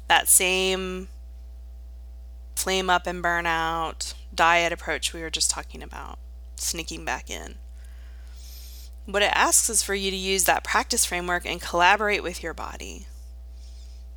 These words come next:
Because here, you know, here's the truth.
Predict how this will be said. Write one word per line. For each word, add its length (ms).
Because 400
here, 280
you 120
know, 120
here's 280
the 80
truth. 400